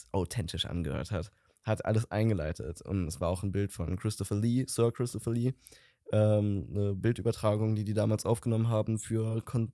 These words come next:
für diese Konzerte, besonders diese Konzerte auch in Deutschland. Das war halt eine, ähm, Spezialanfertigung sozusagen.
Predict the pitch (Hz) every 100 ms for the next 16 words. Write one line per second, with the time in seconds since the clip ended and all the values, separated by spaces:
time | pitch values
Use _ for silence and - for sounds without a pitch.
0 | - 110 127 131 131 127 120 110 113 135
1 | 127 107 110 - 110 98 104 107 101 90
2 | - 87 113 139 - - 82 - 71 101
3 | - 87 82 76 - _ _ _ - -
4 | 95 90 82 76 71 - - - 90 101
5 | - 98 90 101 71 90 82 85 80 80
6 | 90 - 92 110